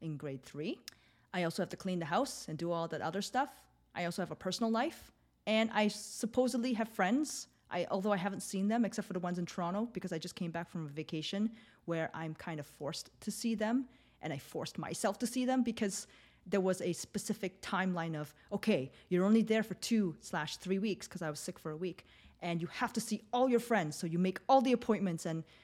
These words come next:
it was a good forced interaction, but it just felt like, "Okay, let's cram it all in at once." And,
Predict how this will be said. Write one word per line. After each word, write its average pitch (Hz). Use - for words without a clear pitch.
it -
was 226
a 233
good 240
forced 214
interaction, 202
but -
it 233
just 247
felt 214
like, 190
"Okay, 262
let's 240
cram 294
it 254
all 233
in 254
at 220
once." 185
And, 160